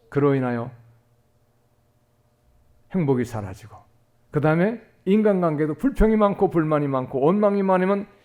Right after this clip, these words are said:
인간관계가 깨져버리는 거예요. 그러니까 문제가 더 크게 생기는 거죠. 그다음에 거룩하지 아니하며 그랬어요.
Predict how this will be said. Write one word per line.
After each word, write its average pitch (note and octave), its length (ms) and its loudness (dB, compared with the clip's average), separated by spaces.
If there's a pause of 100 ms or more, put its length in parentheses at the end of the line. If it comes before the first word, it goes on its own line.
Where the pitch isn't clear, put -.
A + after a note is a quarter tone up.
(180)
인간관계가 F#3+ 640 0
깨져버리는 B2+ 720 -4
거예요. F#2 420 -14 (240)
그러니까 G#3 460 2 (460)
문제가 D#3+ 440 0
더 A#2+ 140 -10
크게 B2+ 200 -8
생기는 F#2+ 440 -12
거죠. - 260 -20 (520)
그다음에 F3+ 460 2 (1400)
거룩하지 F#3 920 4
아니하며 G2+ 480 -10
그랬어요. F2 440 -18